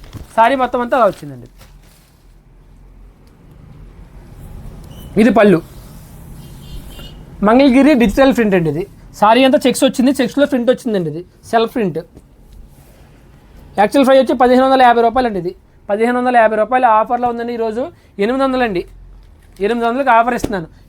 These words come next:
ఇందులో వచ్చేసి ఫోర్ కలర్స్ అయితే వచ్చాయండి. బ్లూ అండ్ పింక్, black and red అండి. ఎవరికైనా కావాలంటే మీరు మెసేజ్ చేయండి, ఓపెన్ చేసి పిక్ పెడతానండి. black and pink, black and red అండి. లెమన్ ఎల్లోకి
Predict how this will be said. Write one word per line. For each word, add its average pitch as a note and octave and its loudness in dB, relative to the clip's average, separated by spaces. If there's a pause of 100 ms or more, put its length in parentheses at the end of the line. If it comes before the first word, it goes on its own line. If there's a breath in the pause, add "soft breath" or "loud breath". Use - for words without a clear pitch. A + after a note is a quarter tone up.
ఇందులో B3+ 2
వచ్చేసి C4+ -4 (100)
ఫోర్ A#3 0
కలర్స్ C4 2
అయితే C4+ -6
వచ్చాయండి. G3+ -6 (540)
బ్లూ G#3 0
అండ్ C#4 -2 (100)
పింక్, B3 -4 (1700)
black G#3+ 2
and C4+ 0
red G#3+ 0
అండి. G#3 -4
ఎవరికైనా C4 0
కావాలంటే C4 -2
మీరు D4+ -6
మెసేజ్ A#3+ -4
చేయండి, C4+ -2 (120)
ఓపెన్ A#3 -6
చేసి C4+ -6 (180)
పిక్ A#3 -14
పెడతానండి. A#3+ -6 (480)
black A3+ 0
and C4 -4
pink, G#3 -8 (960)
black A#3 0
and B3+ -4
red A3 -4
అండి. F#3 -6 (1300)
లెమన్ C#4 2
ఎల్లోకి C#4 2